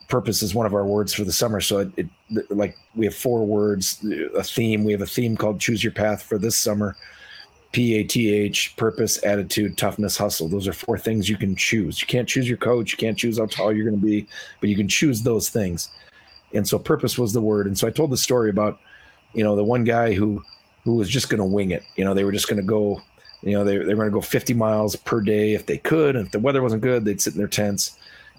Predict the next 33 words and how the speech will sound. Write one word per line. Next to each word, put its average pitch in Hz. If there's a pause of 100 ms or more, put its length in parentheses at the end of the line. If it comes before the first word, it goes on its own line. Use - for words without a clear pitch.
(240)
Versus 113
the 107
guy 113
who, 104 (100)
who, 95
who, 101
this 101
guy 110
named 107
Amundsen, 104
in 101
his 98
true -
story, 107
he, 92 (360)
you 107
know, 104
he 101
had 110
a 101
twenty 127
mile 113
march, 101
and 92
he 120
was 123
gonna 127
go 113
twenty 127
miles 113
no 110
matter 98
what, 107